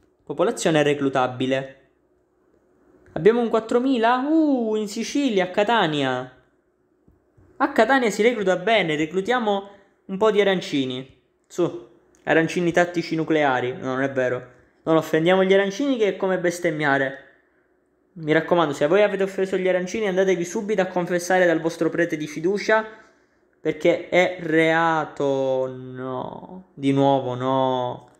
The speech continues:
Di nuovo il Madagascar, no. Ah, ragazzi, a quanto pare i simpaticoni del Madagascar hanno scelto di essere loro il prossimo nemico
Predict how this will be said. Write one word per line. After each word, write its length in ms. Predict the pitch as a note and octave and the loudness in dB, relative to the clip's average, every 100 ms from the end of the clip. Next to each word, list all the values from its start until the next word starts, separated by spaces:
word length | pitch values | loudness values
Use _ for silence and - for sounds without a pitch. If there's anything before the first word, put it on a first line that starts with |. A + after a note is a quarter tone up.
| _ _ _ _ _ _ _ - | _ _ _ _ _ _ _ -8
Di 100 | C3+ | 0
nuovo 240 | C#3+ D3 | 2 4
il 80 | D3+ | 2
Madagascar, 760 | D3+ D3+ D3+ C#3+ - D#3 C#3+ | 4 4 2 0 -2 0 0
no. 640 | C3+ C3+ C3 B2+ B2 B2 - _ _ _ _ _ _ _ _ _ _ _ _ _ _ _ _ _ _ _ _ _ _ _ _ _ _ _ _ - - | -2 -4 -4 -4 -6 -10 -16 _ _ _ _ _ _ _ _ _ _ _ _ _ _ _ _ _ _ _ _ _ _ _ _ _ _ _ _ -12 2
Ah, 680 | A#4 A#4+ G#4+ F#4+ E4+ D#4 - _ | 4 6 4 0 -2 -6 -12 _
ragazzi, 540 | E3 F3 F#3 F3+ - - - _ _ _ _ _ _ | -4 0 0 -2 -8 -12 -14 _ _ _ _ _ _
a 120 | - C#3+ | -10 0
quanto 300 | F3+ F3+ F#3 | 2 4 4
pare 560 | A3 A3+ G#3+ A3+ - _ _ _ | 4 4 2 -4 -12 _ _ _
i 80 | - | -14
simpaticoni 640 | - E3+ F3 F#3 F#3+ G3+ | -6 -4 -2 0 2 2
del 160 | G3 F#3 | 4 2
Madagascar 600 | F3+ F3 F3 F3+ G3 F#3 | 2 0 0 -2 2 2
hanno 160 | E3+ D#3+ | 2 -2
scelto 320 | - F3 E3+ | -4 -4 0
di 80 | D#3+ | 0
essere 320 | D#3+ - D3+ | 0 0 2
loro 560 | D3+ C#3+ C3 B2+ - _ _ _ _ _ _ | 4 4 2 -2 -10 _ _ _ _ _ _
il 140 | D3 C#3+ | -16 -2
prossimo 500 | F3 F3 - E3 D3+ | 2 2 2 0 0
nemico 840 | D3 C#3+ C#3 D3 C#3+ C#3+ - _ | 0 0 0 0 0 -4 -20 _